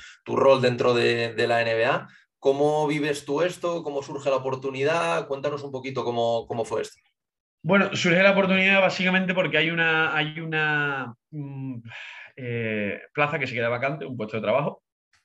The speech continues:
Speaker 2: de hecho que crean nuevo. Y bueno, y básicamente el, el, el tra-, el jefe que,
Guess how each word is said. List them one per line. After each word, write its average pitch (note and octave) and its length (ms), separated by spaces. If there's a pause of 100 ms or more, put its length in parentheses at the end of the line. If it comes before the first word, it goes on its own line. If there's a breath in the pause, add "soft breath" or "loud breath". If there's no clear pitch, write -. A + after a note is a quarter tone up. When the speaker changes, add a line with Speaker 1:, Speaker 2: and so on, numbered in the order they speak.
(180)
Speaker 2:
de C#3 100
hecho C3 160
que B2 80
crean D3 300
nuevo. D#3+ 340 (1040)
Y C#3+ 100
bueno, B2 280
y B2 200
básicamente A#2+ 680
el, B2 260
el, A2+ 180
el G#2 200
tra-, F#2+ 140
el G2 180
jefe A#2 360
que, G#2 520